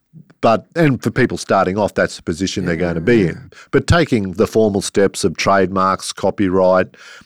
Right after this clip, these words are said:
Speaker 1: keeping
Speaker 2: Logo registration as
Speaker 1: logo
Speaker 2: well.
Speaker 1: registra-, keeping an eye on things too, just keeping
Speaker 2: Yeah.
Speaker 1: an eye on them, being a little bit proactive about perhaps what people are doing. You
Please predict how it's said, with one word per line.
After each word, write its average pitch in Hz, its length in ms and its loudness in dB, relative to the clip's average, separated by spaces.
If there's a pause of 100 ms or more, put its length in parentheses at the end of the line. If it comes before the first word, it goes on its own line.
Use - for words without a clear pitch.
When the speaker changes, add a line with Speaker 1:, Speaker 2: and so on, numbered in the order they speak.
(440)
Speaker 1:
keeping - 140 2
Speaker 2:
Logo 139 320 2
registration 135 640 -2
as 131 80 2
Speaker 1:
logo 127 380 4
Speaker 2:
well. 120 100 4
Speaker 1:
registra-, 117 320 -8
keeping 202 320 -2
an 131 140 -4
eye - 20 -2
on 117 300 -4
things 127 260 -12
too, 151 160 -4
just 151 220 -6
keeping 165 240 -4
Speaker 2:
Yeah. 160 80 -2
Speaker 1:
an 143 60 -2
eye - 20 2
on 139 180 2
them, 135 120 -4
being 170 220 4
a 143 40 2
little 135 200 4
bit 120 220 0
proactive 107 600 2
about 104 440 0
perhaps 107 380 -2
what - 220 -8
people 104 400 0
are - 20 2
doing. 160 480 0
You 127 40 -2